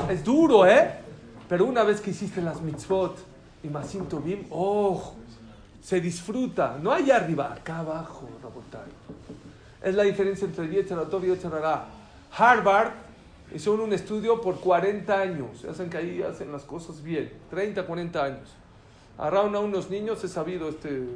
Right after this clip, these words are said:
Marcelo, seguramente les ha llegado por mail o por WhatsApp. Pusieron a unos niños y les pusieron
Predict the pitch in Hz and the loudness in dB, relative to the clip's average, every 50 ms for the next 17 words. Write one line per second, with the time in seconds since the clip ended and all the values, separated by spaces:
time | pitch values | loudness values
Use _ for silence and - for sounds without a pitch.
0 | 120 123 123 135 160 - - 175 165 151 147 143 - 156 147 156 160 156 156 156 | -12 -12 -14 -14 -12 -10 -8 -6 -6 -6 -6 -6 -6 -6 -6 -4 -4 -4 -4 -6
1 | 147 143 147 127 127 117 - 143 143 139 139 143 139 - 135 123 131 151 160 160 | -6 -6 -8 -8 -8 -6 -4 -2 0 0 0 0 -2 -2 -6 -6 -4 -4 -4 -2
2 | 147 139 123 123 - 120 117 113 117 - - - - - - - - - - - | -4 -4 -6 -4 -4 -4 -4 -4 -6 -12 -18 -20 -20 -20 -20 -20 -20 -8 -2 0
3 | 160 175 170 170 - - - - - - - - - - - 156 156 196 202 208 | 2 2 2 0 -4 -12 -18 -20 -20 -20 -20 -20 -20 -14 -12 -4 0 0 0 2
4 | 202 202 208 220 214 202 180 - 202 208 214 233 233 220 - 170 - - - 254 | 2 2 2 2 2 0 0 -2 -4 -4 -4 -4 -6 -6 -6 -6 -4 -2 0 2
5 | 247 226 226 220 220 220 | 4 6 6 6 6 4